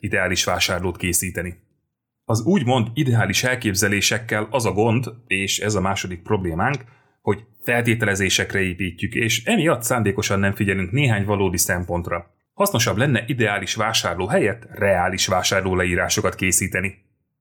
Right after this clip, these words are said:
Végül, de nem utolsó sorban a harmadik probléma az, hogy gyakran nem is vásárlásra szeretnénk rávenni az embereket, hanem feliratkozásra, egy videó megtekintésére, vagy mondjuk egy Facebook csoporthoz csatlakozásra. Így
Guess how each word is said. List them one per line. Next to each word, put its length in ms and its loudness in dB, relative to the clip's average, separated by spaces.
Végül, 320 4
de 60 2
nem 140 2
utolsó 380 0
sorban 400 2
a 40 2
harmadik 440 2
probléma 500 2
az, 260 2
hogy 300 0
gyakran 440 0
nem 140 2
is 160 2
vásárlásra 720 0
szeretnénk 480 0
rávenni 440 0
az 140 0
embereket, 540 0
hanem 300 -2
feliratkozásra, 1200 2
egy 160 -2
videó 280 -2
megtekintésére, 880 0
vagy 260 2
mondjuk 300 2
egy 160 -2
Facebook 380 -2
csoporthoz 460 0
csatlakozásra. 840 0
Így 320 2